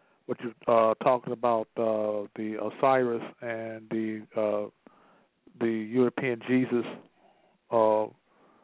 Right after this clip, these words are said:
or so-called white Jesus, uh, yeah, it w-, it would, uh, probably behoove them to choose the Osiris god, you know, uh, although,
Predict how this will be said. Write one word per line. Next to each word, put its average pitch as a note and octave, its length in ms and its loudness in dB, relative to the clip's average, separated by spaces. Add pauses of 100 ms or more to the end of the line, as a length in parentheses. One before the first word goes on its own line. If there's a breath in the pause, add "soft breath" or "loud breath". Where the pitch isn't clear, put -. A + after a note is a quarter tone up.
or A2 220 4
so-called A#2+ 440 2
white B2 280 2
Jesus, A2 320 -6 (800 soft breath)
uh, A2 420 2 (400)
yeah, B2 220 4
it A#2 200 -8
w-, B2 220 -14 (960)
it C3+ 120 0
would, A#2+ 240 -2 (380)
uh, G#2+ 840 4
probably A#2+ 340 0
behoove C3+ 300 -6
them A2 380 -2
to G#2+ 80 -14 (120)
choose A2+ 200 -6
the A2+ 80 -2
Osiris A2 680 2
god, G#2+ 400 0 (800 soft breath)
you A#2+ 100 -8
know, G2+ 280 0 (600)
uh, A2+ 60 0
although, A2 1120 2